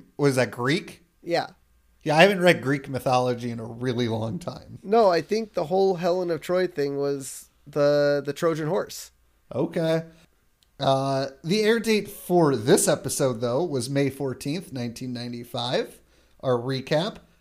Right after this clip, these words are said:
Speaker 1: when a popular Springfield lemon tree is stolen by kids from Shelbyville,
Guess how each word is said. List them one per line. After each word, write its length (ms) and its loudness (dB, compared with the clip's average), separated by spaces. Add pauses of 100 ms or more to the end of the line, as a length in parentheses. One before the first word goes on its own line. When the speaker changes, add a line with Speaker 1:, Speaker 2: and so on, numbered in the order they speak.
Speaker 1:
when 160 -2
a 120 0
popular 520 -4
Springfield 640 -2
lemon 340 -2
tree 280 -6
is 140 -4
stolen 360 -2
by 140 -4
kids 360 -4
from 240 -4
Shelbyville, 960 0